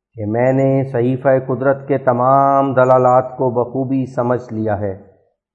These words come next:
اگر یہ صحیفہ کھلا ہوا ہوتا تو جو لوگ اسی پر بھروسہ کرتے تھے وہ کیوں ہزارہا غلطیوں میں ڈوبتے؟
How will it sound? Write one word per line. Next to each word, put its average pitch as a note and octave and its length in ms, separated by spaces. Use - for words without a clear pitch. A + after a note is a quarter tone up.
اگر A2+ 220
یہ C3+ 300
صحیفہ C3 540
کھلا B2+ 220
ہوا E3+ 260
ہوتا A2+ 640
تو A#2+ 120
جو B2 320
لوگ D3 380
اسی C3+ 220
پر E3 160
بھروسہ C3+ 500
کرتے A#2 380
تھے A2 520
وہ B2 220
کیوں D3 520
ہزارہا C3+ 560
غلطیوں C#3+ 540
میں D3+ 120
ڈوبتے؟ C#3 520